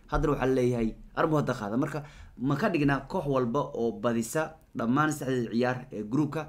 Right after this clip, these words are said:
inay koobka qaadaysa, ma ka dhigno. Marka, taariikhda marka kow iyo tobankii wadan ee wada badiyay ciyaarahooda groupka, kaliya labadaas unbaa ka qaadayo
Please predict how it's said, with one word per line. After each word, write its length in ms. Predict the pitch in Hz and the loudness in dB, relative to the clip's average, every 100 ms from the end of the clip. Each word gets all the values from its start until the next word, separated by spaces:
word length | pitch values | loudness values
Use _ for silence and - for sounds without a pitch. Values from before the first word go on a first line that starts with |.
| - | -8
inay 140 | - 131 | -4 -2
koobka 220 | 131 127 | -2 -4
qaadaysa, 360 | 123 120 117 113 | 0 2 2 2
ma 80 | |
ka 80 | 120 | 2
dhigno. 260 | 117 113 95 - - - | 4 2 0 -12 -20 -8
Marka, 380 | 143 180 180 - - - _ _ - | -2 0 0 -2 -6 -20 _ _ -6
taariikhda 320 | - 175 226 190 | 4 8 8 6
marka 160 | 151 | 2
kow 200 | 135 196 | 6 6
iyo 60 | 156 | 6
tobankii 360 | 160 180 147 143 | 4 0 2 2
wadan 560 | 120 117 117 139 143 143 | 4 2 2 2 0 0
ee 60 | 131 | 2
wada 180 | 131 117 | 4 4
badiyay 260 | 120 101 113 | 2 2 2
ciyaarahooda 560 | 117 131 117 107 117 - - | 2 2 0 -2 -4 -10 -6
groupka, 420 | 117 165 147 180 - | 4 4 4 -6 -4
kaliya 240 | 156 151 | 0 2
labadaas 500 | 151 220 226 175 - | 4 4 4 2 0
unbaa 200 | 147 123 | 0 0
ka 100 | 120 | 0
qaadayo 500 | - 113 113 110 98 | -2 0 2 0 -2